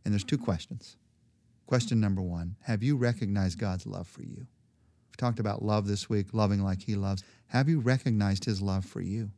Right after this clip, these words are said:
Have you said, "God, I recognize your love for me, and I wanna live in relationship with you"? How do you do that? Well, he already's done all that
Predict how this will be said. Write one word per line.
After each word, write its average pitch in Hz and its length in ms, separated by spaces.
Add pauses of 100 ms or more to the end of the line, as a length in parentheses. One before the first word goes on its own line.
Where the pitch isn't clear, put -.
(1200)
Have 110 80
you 117 80
said, 113 380
"God, 123 280
I 101 120
recognize 127 640
your 104 100
love 107 280
for - 160
me, 107 200
and 101 100
I 104 60
wanna 117 200
live 104 220
in 95 100
relationship 95 680
with 98 160
you"? 107 220 (1900)
How 107 160
do 156 60
you 151 80
do 104 240
that? 160 260 (560)
Well, 104 80
he 127 120
already's 120 280
done 104 280
all 110 180
that 104 120